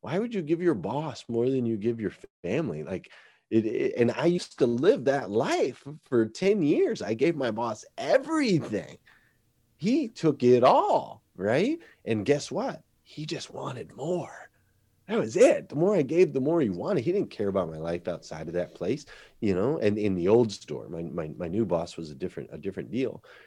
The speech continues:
right? But I see so many people that just, they, they, they sacrifice their loved ones for a paycheck.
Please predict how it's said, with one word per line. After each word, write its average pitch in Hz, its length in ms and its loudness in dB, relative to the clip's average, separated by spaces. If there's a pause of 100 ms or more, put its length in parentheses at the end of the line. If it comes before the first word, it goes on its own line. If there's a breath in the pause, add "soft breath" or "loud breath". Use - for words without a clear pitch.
(160 loud breath)
right? 107 320 0
But 98 140 0
I 101 100 0
see 147 220 0
so 123 200 2
many 127 200 2
people 123 360 -2
that 80 200 -6
just, - 220 -14
they, 85 260 -6
they, 85 260 -8 (380 soft breath)
they 82 100 -4
sacrifice 98 880 -6
their 76 160 -6
loved 95 400 -4
ones - 380 -14
for 82 420 -10 (580)
a - 60 -16
paycheck. - 640 -8